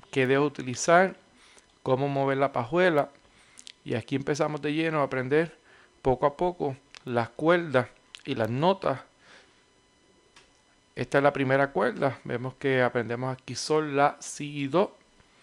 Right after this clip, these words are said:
La primera posición ahí. Y rápido comenzamos con una canción. Aprendemos la segunda cuerda,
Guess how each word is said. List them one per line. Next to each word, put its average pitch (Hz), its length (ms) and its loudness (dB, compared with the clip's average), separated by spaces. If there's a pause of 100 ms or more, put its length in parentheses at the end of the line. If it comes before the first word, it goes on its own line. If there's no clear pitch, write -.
(2000)
La 113 140 -10
primera 113 340 -8
posición 131 600 -6
ahí. 147 280 -6 (960)
Y 113 580 -6 (320)
rápido 127 360 0
comenzamos 135 480 -4
con 127 400 -8 (440)
una 123 200 -4
canción. 160 480 -2
Aprendemos 113 440 -2
la 131 120 0
segunda 127 420 -4
cuerda, 165 560 2